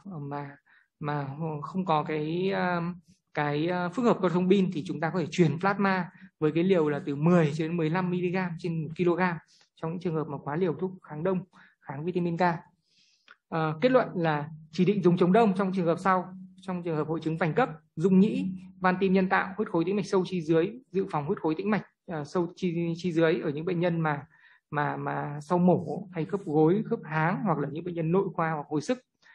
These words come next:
Các thuốc chống đông của chúng ta thì gồm có đường tiêm là heparin, heparin trọng lượng phân tử thấp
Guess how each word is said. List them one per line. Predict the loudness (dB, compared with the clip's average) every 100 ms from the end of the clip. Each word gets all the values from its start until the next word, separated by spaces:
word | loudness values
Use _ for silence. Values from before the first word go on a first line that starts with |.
| -20 _ -2
Các | 0
thuốc | 2
chống | 4 6
đông | 4 4
của |
chúng | 0 0
ta | 0 -2
thì | -2 -6 -6 -16 _ 2
gồm | 2 4
có | 2
đường | 2 2
tiêm | 4 4 2 -4
là | -4
heparin, | -2 0 2 2 2
heparin | 0 -2 0
trọng | -2
lượng | -4 -2
phân | -2
tử | -2 -2
thấp | -6